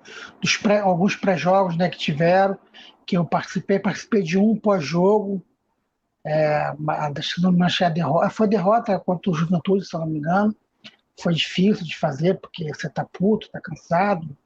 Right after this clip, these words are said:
foi dia de semana ainda, pra piorar, né, não lembro direito, mas acho que foi. Então, mas é sempre muito difícil, né, uma derrota e tal, um pós-jogo, e, mas, assim,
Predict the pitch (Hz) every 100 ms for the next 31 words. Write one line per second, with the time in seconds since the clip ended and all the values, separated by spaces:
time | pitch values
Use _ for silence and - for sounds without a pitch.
0 | - - - - 165 165 - - 156 160
1 | 190 165 160 196 170 156 - 170 147 165
2 | 190 170 - - 151 156 147 139 151 185
3 | 185 - _ _ _ _ - 156 165 -
4 | - 170 156 _ - - - - - 175
5 | - 196 185 190 202 196 190 180 175 160
6 | 143 208 220 202 214 196 - 226 214 214
7 | 165 170 170 - 160 160 165 139 170 202
8 | 196 156 180 185 - 160 135 156 185 185
9 | 165 _ _ - - - - - - -
10 | 185 190 190 185 185 190 185 190 190 202
11 | 214 220 220 - 226 214 - 226 185